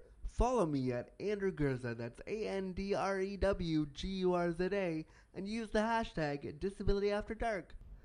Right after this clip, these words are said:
Hey guys, thanks for coming out to episode twenty-three of Disability After Dark. Really, really excited to share this episode with you. This one's gonna get deep, gonna get real, and we're gonna have a deep, deep conversation about,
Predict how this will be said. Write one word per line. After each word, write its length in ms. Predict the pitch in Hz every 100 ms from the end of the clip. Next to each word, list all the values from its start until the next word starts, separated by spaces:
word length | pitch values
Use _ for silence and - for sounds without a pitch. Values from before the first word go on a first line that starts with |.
| - - -
Hey 180 | 180 160
guys, 380 | 147 143 151
thanks 280 | 151 165 165
for 100 | -
coming 280 | 170 165 160
out 340 | 151 160 156 -
to 300 | 160 151 147
episode 440 | 143 - 151 151
twenty-three 640 | - 147 147 - 175 208
of 140 | 160 123
Disability 520 | 127 135 123 117 123
After 200 | 117 127
Dark. 480 | 127 143 143 147 - - - - - -
Really, 360 | 160 156 156
really 280 | 147 147 143
excited 480 | 139 - 139 135 135
to 100 | 131
share 300 | - 135 127
this 180 | 123 117
episode 360 | 117 - 131
with 200 | 127 131
you. 340 | 139 139 139 139 - - -
This 180 | 156 156
one's 240 | 156 143
gonna 160 | 147 143
get 260 | 139 127
deep, 320 | 143 160 170 - - - - - - -
gonna 160 | 156
get 180 | 143 143
real, 360 | 135 147 160 160
and 80 | 147
we're 80 |
gonna 160 | 143 143
have 180 | 139 131
a 60 |
deep, 340 | 127 120 147 143
deep 240 | 151 143
conversation 720 | - 123 131 131 135 127 117
about, 400 | 120 120 117 -